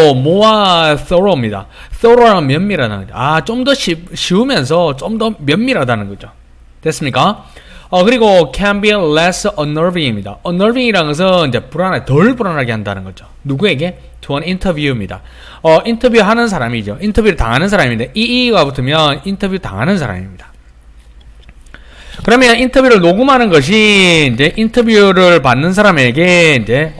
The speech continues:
뭐 더 좋다, 어, 덜 불안하게 한다, 이런 건데 뭐보다는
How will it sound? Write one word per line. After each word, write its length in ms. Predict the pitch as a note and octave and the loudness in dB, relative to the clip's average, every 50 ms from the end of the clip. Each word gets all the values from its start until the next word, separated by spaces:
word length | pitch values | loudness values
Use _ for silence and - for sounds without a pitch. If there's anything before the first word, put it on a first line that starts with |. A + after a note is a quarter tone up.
| - | -12
뭐 340 | - C#3+ C#3 B2+ A#2 - - - | -10 -8 -6 -6 -8 -10 -10 -2
더 120 | D#3 D#3 | -2 -2
좋다, 500 | - B2 G2+ - - - E3+ F#3 - - - - - - - - - - - - | -2 -2 -8 -2 0 0 2 2 -2 -4 -10 -16 -20 -20 -20 -20 -20 -20 -8 -2
어, 140 | D#3 D3 C3 | -2 2 4
덜 200 | C#3+ D3 D#3+ E3 | 4 4 4 4
불안하게 440 | E3 F#3+ G#3 A3+ A3+ G#3+ F3 C3 A#2+ | 4 4 4 4 4 4 2 2 0
한다, 520 | A#2 A#2+ B2+ B2 A#2+ C3+ B2 F#2+ - - - - - - - - - | -2 -2 -4 0 0 0 0 0 -4 -12 -20 -20 -20 -20 -20 -6 0
이런 120 | A#3 B3 | 2 2
건데 200 | B3 A#3 F3+ D3 | 4 4 2 2
뭐보다는 520 | B2 A#2+ A#2+ B2 B2+ F3 G3+ G3 D3 G#2+ | 2 2 2 2 2 2 2 2 0 0